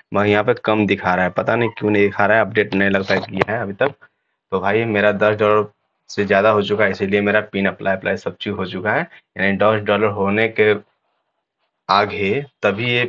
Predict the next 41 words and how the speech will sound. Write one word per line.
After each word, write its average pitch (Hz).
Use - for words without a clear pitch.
pin 107
apply 101
होता 101
है 127
Google 98
AdSense 95
का। -
तो 95
भाई 98
मेरा 98
finally 101
apply 101
हो 98
चुका 101
है 104
और 92
बहुत 95
खुशी 104
की 107
बात 107
है। 151
अब 95
देखते 101
हैं 139
आगे 98
की 110
कार्यक्रम 104
क्या 98
होता 101
है। 127
ये 98
अभी 104
यहाँ 104
पे 110
complete 110
तो 117
हो 110
चुका 110
है 117
यहाँ 113
पे, 190